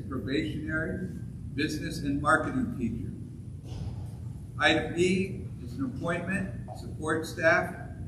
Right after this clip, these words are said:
vacancy two five three four, position five two zero, permanent secretary to the assistant superintendent for business. Item F is support staff, vacancy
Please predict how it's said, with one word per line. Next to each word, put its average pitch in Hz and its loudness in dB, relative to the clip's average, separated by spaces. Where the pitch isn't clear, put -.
vacancy 139 0
two 165 6
five 147 6
three - -4
four, 175 4
position 135 -4
five 143 4
two 143 -2
zero, 165 2
permanent 165 0
secretary 160 2
to 160 -2
the 139 0
assistant - -2
superintendent - -2
for 143 -4
business. - 2
Item 160 4
F - 8
is - -6
support 170 2
staff, 170 6
vacancy 143 0